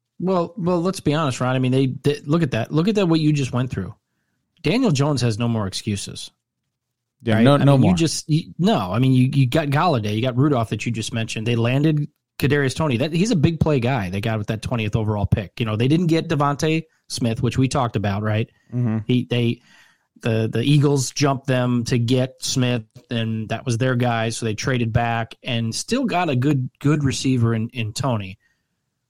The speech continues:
Speaker 1: So, yeah, they get Barkley back, and he's healthy and playing like he's supposed to be playing. Jones has to either step it up this season,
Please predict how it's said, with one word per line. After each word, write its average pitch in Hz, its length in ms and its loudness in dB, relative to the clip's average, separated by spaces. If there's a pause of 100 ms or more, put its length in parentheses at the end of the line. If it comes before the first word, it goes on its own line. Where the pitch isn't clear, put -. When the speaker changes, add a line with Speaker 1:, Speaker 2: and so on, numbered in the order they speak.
(100)
Speaker 1:
So, 120 680 0 (920)
yeah, 151 400 -6
they 135 160 2
get 202 180 2
Barkley 180 340 2
back, 147 320 0
and 123 80 -2
he's 143 240 0
healthy 131 500 0
and 117 160 -4
playing 127 300 0
like 120 220 -2
he's 120 260 0
supposed 120 300 -6
to 123 60 -8
be 117 80 -2
playing. 117 440 -2
Jones 165 360 -2
has 135 200 -4
to 135 80 -8
either 117 220 -2
step - 440 -4
it 156 60 2
up 135 180 -4
this 151 140 -2
season, 107 420 -4